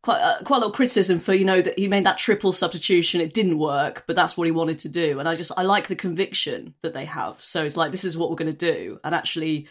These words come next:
I think that's a big thing, 'cause there are some teams, I mean, that, that you're still not absolutely sure what,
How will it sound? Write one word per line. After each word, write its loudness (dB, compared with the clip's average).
I -2
think -4
that's 0
a -2
big -6
thing, -8
'cause -4
there -2
are -2
some 2
teams, -4
I -4
mean, 0
that, -10
that -2
you're -2
still 0
not -4
absolutely -2
sure -4
what, -6